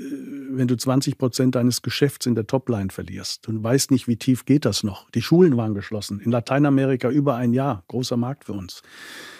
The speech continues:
Ähm, dann steigt das Verständnis in der Organisation, dass du Dinge verändern musst. Und das habe ich mir zu eigen gemacht. Und dann haben wir sehr schnell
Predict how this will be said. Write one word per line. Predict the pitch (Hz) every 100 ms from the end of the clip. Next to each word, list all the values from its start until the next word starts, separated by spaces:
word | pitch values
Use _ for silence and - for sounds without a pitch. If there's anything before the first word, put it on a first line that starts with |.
| - - _
Ähm, | 135 135 135 - - - - _ _ _ _ _ _ _ _ _ _
dann | 143 139 143 - _ _ _ _ -
steigt | - - 139 156
das | 147 -
Verständnis | 139 - 151 185 147 131
in | 131
der | 131
Organisation, | 131 123 123 123 107 - 147 123 95 _ _ _ -
dass | 123
du | -
Dinge | 127 147
verändern | 135 117 110 104 95
musst. | 98 - - - _ -
Und | 127
das | 135 131
habe | 135
ich | 123
mir | 123
zu | - 113
eigen | 127 147
gemacht. | 117 113 123 -
Und | 120
dann | 120
haben | 117 123
wir | 123 120 120
sehr | 110 127
schnell | - 117 117 147 170